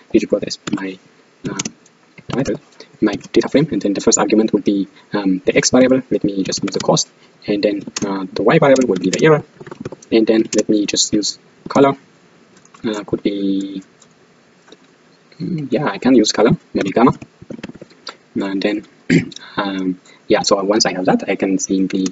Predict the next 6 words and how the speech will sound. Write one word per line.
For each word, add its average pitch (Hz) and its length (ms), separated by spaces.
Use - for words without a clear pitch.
do, 95 240
uh, 95 80
geom 95 220
point, - 220
geom 98 180
point, 151 260